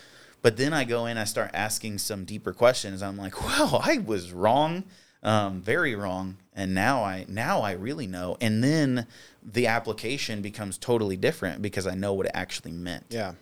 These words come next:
Speaker 1: So that's really important.
Speaker 2: Yeah,
Speaker 1: Um,
Speaker 2: I, I, I think this is something that we've got to learn. Um, we, we do this. We do this naturally with all kinds of reading.
Speaker 1: Everything.
Speaker 2: And it, like you said, it can happen subconsciously a lot of times. But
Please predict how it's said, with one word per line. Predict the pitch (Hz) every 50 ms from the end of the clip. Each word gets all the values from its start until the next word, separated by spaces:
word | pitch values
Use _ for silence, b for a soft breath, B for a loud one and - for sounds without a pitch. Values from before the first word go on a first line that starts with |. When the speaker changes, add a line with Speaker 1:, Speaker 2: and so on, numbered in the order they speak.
| _ _ _ _ _ _ _ _ _ _ _
Speaker 1:
So | - -
that's | 98 110 147 160 -
really | 170 180 170 156
important. | 147 - - - - - - - - _ _ - - -
Speaker 2:
Yeah, | 123 120 110 110
Speaker 1:
Um, | 113 127 143 - -
Speaker 2:
I, | - 127 151
I, | 156 139 131 - - 117 139 151
I |
think | 143 - 165 147 120
this | - 123 110 - 127
is | 110
something | - 127 123 117 123 117
that | 117 110 95
we've | 117 117 107 104
got | 120 117 90 73 -
to | - 120
learn. | 113 110 113 120 120 123 123 123 123 120 - -
Um, | 117 113 110 107 107 104 101 98 B B B B B B -
we, | 131 151 143
we | - 180 202 196
do | 170 147 151 165
this. | 170 185 214 220 214 - - - - - _ _ _ _ _ _ - 131 131 - _ -
We | 131 127
do | 123 143 165
this | 175 170 - - -
naturally | 123 117 117 113 - - 143 139 135
with | 123 123 113 - - -
all | - 123 127
kinds | - - 110 120 120 110
of | 117 107 - - -
reading. | - 113 110 127 135 - 160
Speaker 1:
Everything. | 170 175 - - - - - 78 - - - - -
Speaker 2:
And | 127 127 123 123
it, | - - 123 127 123 - _ - 135 127
like | 123 117 - -
you | 135 127
said, | - - 123 113
it | 110
can | - 120 123
happen | 127 120 120 113
subconsciously | - - 131 - - - 107 107 113 - - 127 - - 143 143
a | 139
lot | 135 139 139 143
of | 139
times. | - - 143 143 143 143 -
But | - 123 117 -